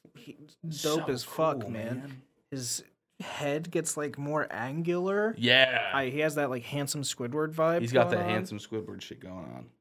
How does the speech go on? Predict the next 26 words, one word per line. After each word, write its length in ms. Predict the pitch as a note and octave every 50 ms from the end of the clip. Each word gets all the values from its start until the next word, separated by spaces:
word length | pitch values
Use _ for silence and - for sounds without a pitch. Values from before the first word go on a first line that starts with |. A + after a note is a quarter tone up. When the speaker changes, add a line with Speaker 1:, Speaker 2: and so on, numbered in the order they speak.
| _ _ _ _ _ _ _ _ _ _ _ _ _ -
Speaker 1:
And 100 | C#3 C#3+
he 60 | C#3 C3+
gets, 180 | C#3 C3+ -
like, 200 | C#3 B2 A2 -
stockier, 840 | - - - - - G#2+ A2 A#2+ - - D3 C#3+ D3 D3+ D3+ D#3+ D#3+ - _ _ _ _ _ - -
Speaker 2:
Oh, 160 | G#2+ A#2+ B2
yeah. 220 | A2+ F#2 - - -
He's, 80 | C#3 A#2+
Speaker 1:
buffer. 500 | A#2 A2+ A2+ A2 G#2+ - D3 D3 D3+ D3+
Speaker 2:
he's 140 | D#3+ B2 A#2+
built 300 | - A#2+ A2 G#2+ - -
up. 240 | G2+ G#2+ A2+ - - _ _ _ - - _ - - - - - - _ _ _ _ _ _ _ _ _ _ -
He's 120 | A2+ A#2
built 260 | A#2+ - G#2+ G#2 G#2+ -
up. 140 | G#2+ A2+ A2+
He's 140 | B2+ B2 B2+
ready 160 | B2 B2 B2
to 60 | A#2+
fuck 200 | A#2+ - B2 A#2+
shit 160 | - - B2+ A#2
Speaker 1:
All 400 | A#2 A#2 A2+ A2+ A2+ A2+ A2+ A#2+
Speaker 2:
up. 80 | A2+ A2
Speaker 1:
that 480 | A2+ G2+ F2+ F#2 G2+ F#2+ - - - - _ _ _ _ _ _ _ G#2
and 100 | G2+ G2+
a 60 | G#2
little 480 | G2+ G2 F#2+ F#2+ - - G2+ G2 F2